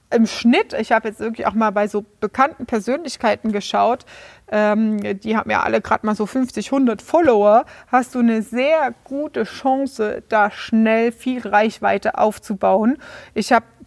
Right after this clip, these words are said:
jetzt, glaub ich, sechzig neue Follower auf Instagram gleich gekriegt. Ja, das heißt, das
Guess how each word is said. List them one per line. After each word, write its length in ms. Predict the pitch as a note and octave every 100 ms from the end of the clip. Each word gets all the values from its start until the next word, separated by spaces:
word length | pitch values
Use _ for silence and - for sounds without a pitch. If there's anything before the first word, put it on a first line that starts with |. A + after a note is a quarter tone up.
| -
jetzt, 400 | A3+ A3 - -
glaub 180 | G#3 F#3+
ich, 160 | - -
sechzig 400 | - G#3+ - A3+
neue 220 | A3 G#3+
Follower 400 | G3+ A3 G#3+ G#3
auf 200 | F#3+ -
Instagram 500 | B3+ C4+ D4+ C#4 C4+
gleich 300 | C4 B3+ C4+
gekriegt. 440 | C4 - D4 E4 G3
Ja, 160 | A#3
das 240 | A3+ G#3+ -
heißt, 260 | A3+ -
das 140 | G#2+